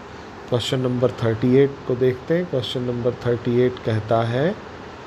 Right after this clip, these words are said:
"सुनामी के बारे में निम्न-, निम्नलिखित कथनों पे विचार कीजिए." सुनामी एक जापानी शब्द है जिसका अर्थ होता है पानी की भारी मात्रा के विस्थापन के कारण बंदरगाह के उत्पन्न,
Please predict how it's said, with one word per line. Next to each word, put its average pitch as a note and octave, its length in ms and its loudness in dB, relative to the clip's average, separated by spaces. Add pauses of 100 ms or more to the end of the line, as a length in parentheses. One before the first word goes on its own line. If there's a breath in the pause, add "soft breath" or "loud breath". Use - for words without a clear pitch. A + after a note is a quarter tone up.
(1120)
"सुनामी B2+ 360 4
के C3 120 2
बारे A#2 280 4
में C3+ 140 0
निम्न-, B2 420 -2
निम्नलिखित A#2+ 540 0
कथनों B2+ 340 -2
पे D3 140 2
विचार C3+ 420 4
कीजिए." F2+ 420 -10 (680 loud breath)
सुनामी C3+ 380 4
एक C#3+ 140 2
जापानी A#2 440 4
शब्द D3 280 -2
है E3+ 120 4
जिसका B2+ 440 4
अर्थ B2+ 220 0
होता B2 260 0
है E3+ 180 0 (1120)
पानी B2 300 4
की D#3+ 160 -2
भारी B2 300 2
मात्रा C3 480 2 (420)
के D3 60 4
विस्थापन A#2+ 600 0
के C#3+ 220 0
कारण C3+ 400 2
बंदरगाह A#2+ 540 2
के B2+ 160 0
उत्पन्न, C3+ 520 -2